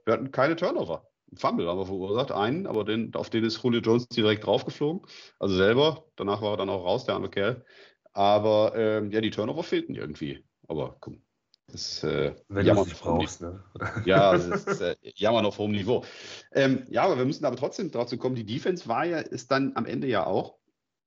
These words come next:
Speaker 1: die dann Gott sei Dank dem Spiel dann die richtige Richtung gegeben hat, äh, oder beziehungsweise die richtige Wende gegeben hat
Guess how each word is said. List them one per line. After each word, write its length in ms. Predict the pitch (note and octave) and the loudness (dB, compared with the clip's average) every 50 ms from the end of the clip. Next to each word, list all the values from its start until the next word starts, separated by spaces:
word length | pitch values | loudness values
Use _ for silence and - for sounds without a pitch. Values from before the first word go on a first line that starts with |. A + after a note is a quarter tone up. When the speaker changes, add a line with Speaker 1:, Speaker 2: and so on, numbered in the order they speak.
| _ _ - - - | _ _ -20 -20 -18
Speaker 1:
die 180 | - - G#2+ F#2+ | -10 -6 -2 0
dann 220 | G#2+ F#2+ F#2 F2+ | 2 0 2 2
Gott 180 | A#2+ C#3+ - - | 0 -2 0 0
sei 140 | D3+ B2+ | 0 0
Dank 220 | - G#2 - B2+ - | 0 0 -2 -2 -2
dem 120 | A2+ G#2+ | -2 -4
Spiel 540 | - - - B2 B2+ C3+ C#3 - - - - - | -4 -6 -6 -4 -2 -2 -2 -2 -4 -8 -8 -4
dann 180 | - G#2 A2 | -2 -2 -2
die 80 | G#2+ G#2 | -2 -2
richtige 600 | G2+ A#2 B2 - A#2+ G#2 A2 G#2 G2+ G2+ G2+ - _ _ _ _ _ _ _ _ _ - - - | -2 -4 -4 -2 0 2 4 4 4 2 -2 -6 _ _ _ _ _ _ _ _ _ -16 -2 2
Richtung 320 | C#3 - - - C#3+ A2+ G#2 | 4 4 6 6 4 4 4
gegeben 400 | G#2 F2+ F#2+ F#2 F#2+ G2 G2 G2 | 4 2 4 4 4 4 4 2
hat, 320 | F#2 G2 C3 - - - - | 2 2 0 -2 -6 -10 -6
äh, 300 | - G#2+ A2 G#2+ A2 F#2+ | -4 0 0 0 0 0
oder 120 | G2 G2+ | -2 -2
beziehungsweise 480 | G2+ G2 G2+ A2 A2 G#2 G#2 G2+ G2 G2 | -4 -4 -2 0 0 0 0 0 0 0
die 100 | G2 G2 | 0 0
richtige 340 | A2 A#2 - A2+ G2+ F#2 | -2 -2 -2 -2 -2 0
Wende 240 | F2 F#2+ G2+ A2+ A2 | 0 0 -2 -2 -2
gegeben 340 | A2 G#2 F#2+ F#2+ G2+ G#2 G#2 | -4 -2 0 0 0 2 2
hat 300 | G#2 G2+ G#2 - - | 0 0 0 -2 -6